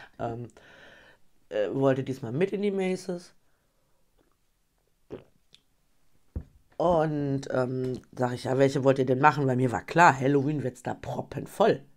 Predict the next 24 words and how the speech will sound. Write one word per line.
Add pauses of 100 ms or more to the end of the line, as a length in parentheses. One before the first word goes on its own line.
(600)
Ist
auch
noch
der
letzte
Tag,
wo
die, (300)
ähm, (240)
ähm,
Fahrgeschäfte
richtig
aufhaben
und
so. (600)
Ähm, (840)
alle. (480)
Und
dann (1900)
sagt
er,
ja,
in
alle.